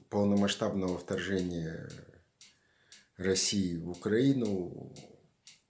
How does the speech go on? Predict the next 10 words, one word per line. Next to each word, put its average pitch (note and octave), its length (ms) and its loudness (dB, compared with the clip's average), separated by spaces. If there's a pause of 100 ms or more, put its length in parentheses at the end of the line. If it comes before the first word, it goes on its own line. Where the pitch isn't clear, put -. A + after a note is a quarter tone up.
(320)
ни A#2+ 220 2
у G#2+ 140 2
кого A2+ 880 2 (480)
не G#2+ 200 6
может A#2 540 6
получиться F#2 880 -4 (520)
быть G#2 460 -6 (2250)
то D#3 120 10
ли C#3 120 12
над C#3+ 340 12